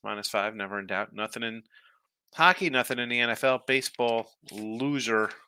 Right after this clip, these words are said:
with the Rangers run line. But, uh, it is what it is. It's been a losing baseball season. I've said it before. Let's get to today's picks, and we'll start, as I just mentioned, in baseball. So we are now two ninety-four and three fifty-one minus twenty-five fifteen.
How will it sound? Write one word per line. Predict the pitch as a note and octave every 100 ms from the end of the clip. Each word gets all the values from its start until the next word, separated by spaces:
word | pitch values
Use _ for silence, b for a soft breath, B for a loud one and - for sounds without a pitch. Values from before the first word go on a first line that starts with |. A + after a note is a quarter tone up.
| _ - -
with | G#2+ - - - - B B B B _ -
the | G2
Rangers | F#2+ A2 A2 G2+ G2 F#2+ - - _ _ - B B B B -
run | A2 G#2
line. | F2+ D#2+ - _
But, | G#2 G2 - _ _ -
uh, | - - _ _ _ - -
it | G2+
is | A#2+ A2
what | G#2 G2+
it | -
is. | - - -
It's | - -
been | G#2
a | A#2
losing | B2 A#2
baseball | G#2+ G2+ G#2+
season. | G2 A2+ A2
I've | F#2+
said | - - G2+
it |
before. | - - G#2 G#2+ - B B B -
Let's | A2+ -
get | A#2 -
to | A2+
today's | G2 G#2 G2+
picks, | - G2+ F#2+ -
and | - F#2+
we'll | F#2
start, | - A2+ G#2+ G2+ -
as | G2+ G2
I |
just | F#2 -
mentioned, | G2 F#2 F#2
in | A#2 G#2+
baseball. | G2+ F#2+ F2
So | - A2+
we | A2
are | G2+ G#2
now | G#2 G#2+
two | - D#3+
ninety-four | D3 C3+ B2+ C3+ B2
and | A2+
three | - A#2+
fifty-one | A#2+ G#2 A2+ G#2+
minus | G2+ F#2+ -
twenty-five | - A#2+ - G#2+
fifteen. | - G#2+ - C#3+ C#3+